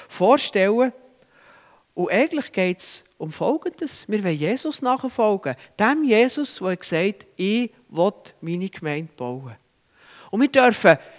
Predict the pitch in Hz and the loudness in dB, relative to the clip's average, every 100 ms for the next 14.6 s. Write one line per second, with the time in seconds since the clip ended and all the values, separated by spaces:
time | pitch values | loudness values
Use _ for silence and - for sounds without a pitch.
0 | - _ - 320 269 262 262 285 277 240 | -20 _ 2 4 6 8 8 6 6 8
1 | 302 311 254 254 294 262 294 - 240 - | 8 8 6 6 6 2 2 8 8 8
2 | 214 208 285 320 269 262 - 233 226 220 | 0 4 6 6 4 2 2 4 6 4
3 | - 240 330 370 254 254 277 240 269 262 | 6 10 10 10 10 10 10 4 2 2
4 | - 226 247 233 220 233 226 196 196 208 | 2 2 6 6 6 2 0 0 2 2
5 | 190 214 220 165 - 208 269 359 226 247 | 0 0 -4 -6 -4 2 4 4 2 2
6 | 320 - 269 247 262 277 180 147 226 285 | 2 4 2 0 0 0 0 -2 0 4
7 | 240 226 208 196 240 240 - 220 294 302 | 8 8 6 4 0 -2 2 4 4 2
8 | 233 - - - - 202 285 339 - 269 | -4 -6 -20 -20 -10 4 6 8 6 2
9 | 240 - - 240 226 147 104 - - - | 0 -6 -6 0 2 0 -6 -16 -20 -20
10 | _ _ _ _ _ _ _ _ - - | _ _ _ _ _ _ _ _ -20 -20
11 | - - - 220 220 208 - _ _ _ | -20 -20 2 6 6 4 -6 _ _ _
12 | - 240 247 226 233 240 214 - 208 254 | -4 4 8 8 8 6 6 4 0 0
13 | 208 208 220 - 214 - - 175 180 185 | 4 4 4 -2 -10 -10 -4 -2 0 0
14 | 202 180 165 156 147 135 | 0 0 -2 -2 -4 -4